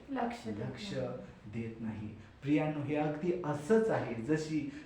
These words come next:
Speaker 2: एखाद्या मनुष्याच्या हातामध्ये वरूनच एक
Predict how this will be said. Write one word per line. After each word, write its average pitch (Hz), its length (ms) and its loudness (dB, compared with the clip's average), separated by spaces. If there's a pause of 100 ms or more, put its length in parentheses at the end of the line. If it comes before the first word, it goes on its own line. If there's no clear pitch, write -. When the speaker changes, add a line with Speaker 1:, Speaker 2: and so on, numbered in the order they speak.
Speaker 2:
एखाद्या 190 540 8
मनुष्याच्या 160 760 6
हातामध्ये 147 1000 4 (260)
वरूनच 196 800 12
एक - 280 10